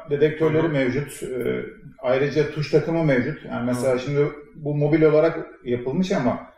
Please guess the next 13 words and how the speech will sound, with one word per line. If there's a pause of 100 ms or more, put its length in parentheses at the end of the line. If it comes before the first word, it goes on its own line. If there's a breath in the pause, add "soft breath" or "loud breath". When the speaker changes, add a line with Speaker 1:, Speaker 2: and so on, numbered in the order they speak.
Speaker 1:
hani
çok
fazla
kullanılmıyor.
Herkes
artık
şey
oldu,
akıllı
telefon
olduğu
için
Speaker 2:
Evet.